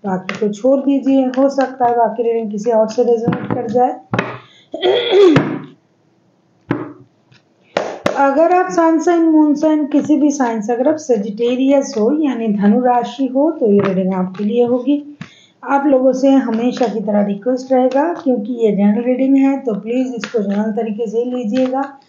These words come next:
जितना भी आपके साथ resonate करता है उसको रखें, बाकी को छोड़ दें। हो सकता है बाकी reading किसी और से रेजोनेट कर जाए।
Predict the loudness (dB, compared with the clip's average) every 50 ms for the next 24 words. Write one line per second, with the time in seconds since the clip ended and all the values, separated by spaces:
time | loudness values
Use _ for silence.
0 | _ _ -4 -4 -2 -2 -4 -8 -6 -4 0 0 0 2 2 0 0 0 -2 -4
1 | -4 -8 -6 -4 -2 -4 -4 -4 -4 -4 -4 -4 -4 -6 -6 -6 -8 -12 _ -10
2 | -10 -10 -10 -6 -4 -2 -2 0 0 0 0 0 -2 -6 -8 -6 -6 -4 -4 -4
3 | -4 0 0 0 0 0 -2 -4 -4 -6 -10 -14 -12 -12 -12 -12 -8 -2 -2 0
4 | 0 0 0 -2 -2 -2 -2 -4 -4 -4 -2 -4 -6 -4 -2 -2 0 0 0 0
5 | -2 -4 -6 -8 -6 -6 -6 -6 -6 -8 -8 -6 -6 -6 -6 -8 -10 -12 -12 -10
6 | -10 -10 -10 -10 -12 -14 -14 -14 -10 -8 -6 -6 -6 -8 -12